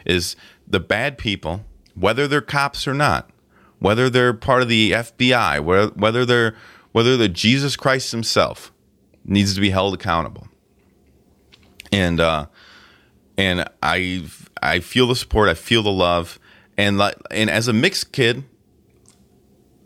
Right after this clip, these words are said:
it's, it's hard for me to identify with either side completely. Because, you know, growing up, I've told you guys about this. Growing up, I,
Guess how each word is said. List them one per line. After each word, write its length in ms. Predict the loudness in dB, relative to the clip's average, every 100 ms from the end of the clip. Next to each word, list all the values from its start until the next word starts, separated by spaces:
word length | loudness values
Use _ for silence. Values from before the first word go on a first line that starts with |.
| _ _ -2
it's, 160 | 0 0
it's 200 | -2 2
hard 240 | 0 0
for 100 | -2
me 140 | 0
to 140 | 4 4
identify 800 | 4 0 -2 0 2 2 2 -2
with 200 | 0 0
either 280 | 0 0 0
side 400 | 0 2 2 0
completely. 680 | -6 -8 -2 -2 -2 -10 -14 _ -20 -20 -4
Because, 460 | 0 2 0 -4 -10
you 140 | -2 -2
know, 80 | 0
growing 320 | 2 2 2
up, 100 | 2
I've 280 | 0 -2 -6
told 240 | -6 -2
you 60 | 0
guys 200 | 0 0
about 220 | -2 0
this. 160 | -2
Growing 280 | 0 2 2
up, 160 | 0 0
I, 120 | -4